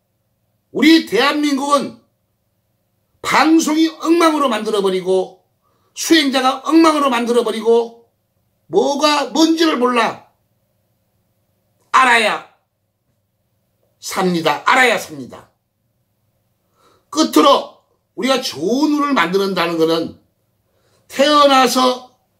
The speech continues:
죽는 그날까지 우리 자녀가 잘 되고 다치지 않고 돈 잘 벌고 승진되고 건강하고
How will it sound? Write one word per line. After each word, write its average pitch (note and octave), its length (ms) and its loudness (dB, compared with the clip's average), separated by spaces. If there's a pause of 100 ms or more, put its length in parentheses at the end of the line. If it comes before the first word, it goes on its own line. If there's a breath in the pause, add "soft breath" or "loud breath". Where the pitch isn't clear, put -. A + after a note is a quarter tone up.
(220)
죽는 G#3+ 520 -4
그날까지 F3+ 800 -4 (1300)
우리 A#3+ 220 -2
자녀가 C#4 480 -2
잘 C4+ 240 -6
되고 - 360 -10 (1600)
다치지 B3 540 -4
않고 G#3 680 -4 (1700)
돈 C#4+ 260 2
잘 C4 260 0
벌고 A#3+ 680 2 (140)
승진되고 A3+ 1040 -4 (380)
건강하고 C#4 880 0